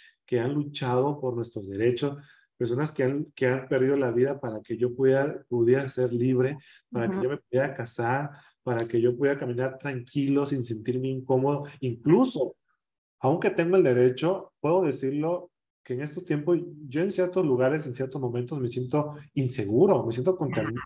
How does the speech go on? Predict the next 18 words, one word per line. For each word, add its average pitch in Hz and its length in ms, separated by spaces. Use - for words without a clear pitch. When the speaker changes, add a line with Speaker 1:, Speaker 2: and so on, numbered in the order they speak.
Speaker 1:
temor 139 360
de 117 100
ser 127 140
agredido, 156 920
incluso 139 800
Speaker 2:
Claro. 143 260
Speaker 1:
que 127 120
mi 120 160
vida 165 340
está - 220
en 156 80
peligro. 156 720
Speaker 2:
Claro, 180 440
claro, 156 320
Speaker 1:
Lo 143 60
Speaker 2:
claro. - 160
Speaker 1:
siento. 165 840
Entonces, 170 560